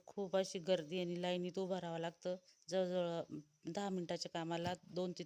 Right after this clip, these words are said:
तीन तास लागतात. बघू शकता, तर आम्हाला दोन तास लागले. त्याच्यानंतर, अ, थोडासा नाश्ता करावा म्हटलं, पण नाश्ता काही इतका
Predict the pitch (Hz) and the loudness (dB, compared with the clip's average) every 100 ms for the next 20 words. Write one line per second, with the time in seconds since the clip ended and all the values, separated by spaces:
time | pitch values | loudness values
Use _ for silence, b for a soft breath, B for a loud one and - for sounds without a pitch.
0 | - 180 160 165 170 170 - 170 - B | -2 -2 0 -2 -2 -4 -4 -8 -10 B
1 | B B _ 180 175 175 175 - 160 170 | B B _ -2 -2 -6 -8 -6 -6 -8
2 | - 170 165 165 170 170 165 185 190 180 | -8 -6 -2 -4 -2 -2 0 0 0 -2
3 | 180 - 170 175 170 180 B B B - | -4 -4 -4 -4 -4 -6 B B B -4
4 | 175 - 180 180 165 180 170 170 165 160 | -2 0 -2 -2 0 0 2 0 -2 -6
5 | 156 - 190 180 180 165 175 - 190 190 | -10 -6 -2 0 -2 -4 -4 -6 -8 -4
6 | 180 180 180 160 156 160 160 170 - 185 | -2 -2 -4 -8 -8 -6 -6 -6 -6 -2
7 | 180 175 - 180 | -2 -2 -6 -6